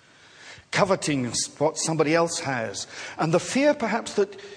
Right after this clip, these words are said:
you're not worth anything. And that other people are more popular and of more value than you are. What Jim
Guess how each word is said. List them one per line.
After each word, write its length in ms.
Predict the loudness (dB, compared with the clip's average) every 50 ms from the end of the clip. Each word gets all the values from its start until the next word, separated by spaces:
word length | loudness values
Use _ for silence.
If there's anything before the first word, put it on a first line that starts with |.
| -20 -14 -4
you're 220 | 0 0 2 2 2
not 220 | 0 0 0 2
worth 320 | 0 0 0 0 0 0
anything. 540 | 0 0 0 -2 -4 -4 -8 -10 -12 -16 -20 -20 -20 -20 _ _ _ _ _ _ _ -20 -20 -20 -20 -20 -20 -18 -10 -4
And 120 | 0 2
that 100 | 2 2 2
other 180 | 4 2 2
people 320 | 2 2 0 2 4 4 4
are 60 | 4
more 200 | 6 6 4 4
popular 840 | 2 0 -8 -6 0 0 0 0 0 -2 -2 0 0 0 0 0
and 120 | 0 -2 -2
of 140 | -2 -2 0
more 260 | 2 4 4 4 4
value 400 | 2 2 0 0 0 -2 -2 -2
than 200 | -2 -2 -4 -2
you 200 | -2 -2 0 0
are. 180 | 0 -2 -4 -8 -18 -20 -20 -20 -20 -20 -20 -20 _ _ _ _ _ _ _ -20 -20 -20 -20 -20 _ _ _ -20 _ -20 -20 -20 -20 -14 -8 -4
What 140 | -4 -2 0
Jim 380 | 0 0 0 0 -2 -4 -4